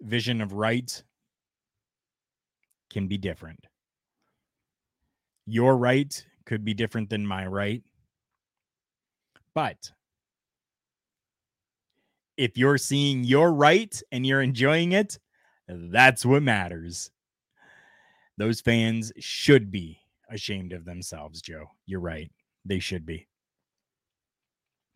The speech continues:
We're gonna move on from this. We're gonna talk about this last matchup that happened, the men's Money in the Bank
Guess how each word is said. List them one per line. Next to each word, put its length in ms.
We're 80
gonna 140
move 180
on 160
from 140
this. 180
We're 100
gonna 140
talk 220
about 180
this 220
last 720
matchup 480
that 120
happened, 440
the 140
men's 480
Money 380
in 120
the 120
Bank 580